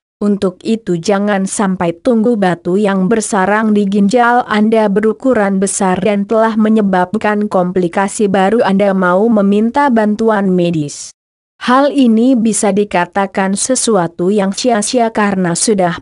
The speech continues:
pasti akan menjadi rumit dan susah sembuhnya. Itulah bahaya penyakit batu ginjal yang patut Anda ketahui.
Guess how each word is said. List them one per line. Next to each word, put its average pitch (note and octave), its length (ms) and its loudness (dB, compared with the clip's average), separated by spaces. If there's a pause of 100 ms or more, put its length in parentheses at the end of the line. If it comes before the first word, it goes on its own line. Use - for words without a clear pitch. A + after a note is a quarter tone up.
pasti G#3 560 -2
akan A3 400 0
menjadi F#3+ 640 0
rumit A3 320 2
dan F#3+ 320 0
susah G#3+ 400 -2
sembuhnya. F#3 720 -2 (460)
Itulah F#3 480 -2
bahaya G#3+ 640 0
penyakit G#3 640 -2
batu F#3 420 0
ginjal A3 560 0
yang G3+ 320 0
patut G3+ 400 -2
Anda A3 320 0
ketahui. F#3+ 720 0